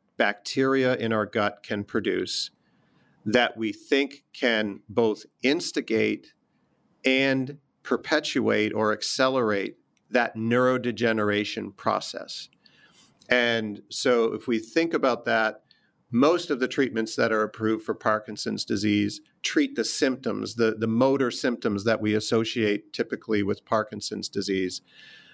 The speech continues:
but they don't address the underlying disease process itself.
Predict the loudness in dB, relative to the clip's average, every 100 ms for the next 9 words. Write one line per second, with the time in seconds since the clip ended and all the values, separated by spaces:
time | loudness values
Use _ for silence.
0 | -10 -2 2 2 2 2 2 0 0 2
1 | 2 0 -6 -6 0 0 2 2 2 2
2 | 2 2 2 0 -4 -8 _ -2 0 2
3 | 2 2 0 -6 -12 -2 -2 0 -4 -4
4 | -4 -4 -4 0 2 0 -2 -10